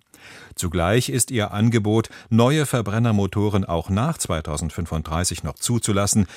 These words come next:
wenn sie nur mit synthetischem Kraftstoff, nicht aber mit Benzin oder Diesel betankt werden können, absolut zu begrüßen.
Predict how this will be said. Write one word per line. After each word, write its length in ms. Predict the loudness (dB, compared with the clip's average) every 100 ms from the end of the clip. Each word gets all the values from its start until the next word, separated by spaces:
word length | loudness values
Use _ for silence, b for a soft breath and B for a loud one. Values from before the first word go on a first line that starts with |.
| B 2
wenn 220 | 4 6
sie 160 | 4
nur 180 | 4 4
mit 160 | 2 2
synthetischem 680 | 0 0 0 -2 -4 -6 -6
Kraftstoff, 680 | -6 -6 -6 -2 -2 -2
nicht 380 | 2 4 4 2
aber 220 | -4 -2
mit 160 | -2 -4
Benzin 560 | -6 -4 -4 0 0 0
oder 180 | -2 -4
Diesel 360 | -2 0 0
betankt 420 | -2 -2 0 0
werden 240 | 0 0 0
können, 300 | 2 4 2 B -6
absolut 560 | -4 0 0 0 0
zu 140 | 0 -2
begrüßen. 560 | -2 0 4 4 2